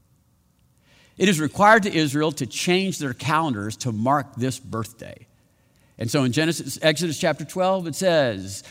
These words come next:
"From now on, this is month one, day one of year one. This is your birthday. This is how Israel is born out of Egypt." And God says through Moses,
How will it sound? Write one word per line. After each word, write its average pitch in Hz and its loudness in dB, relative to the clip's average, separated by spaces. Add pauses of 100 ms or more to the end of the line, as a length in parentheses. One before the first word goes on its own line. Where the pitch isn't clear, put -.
"From 117 -4
now 135 4
on, 208 -2
this 170 -2
is 120 -2 (340)
month 101 -2
one, 95 -6 (800)
day 110 0
one 90 -10 (440)
of 135 0
year 127 2
one. 80 -8 (240)
This 175 0
is 127 -4
your 151 0
birthday. 135 -8 (460)
This 185 0
is 139 -2
how 120 4
Israel 147 0
is 123 -2
born 101 -4 (300)
out 117 2
of 107 -4
Egypt." - -8 (680)
And 107 -4
God 135 2
says 143 -2
through 147 0
Moses, 110 -2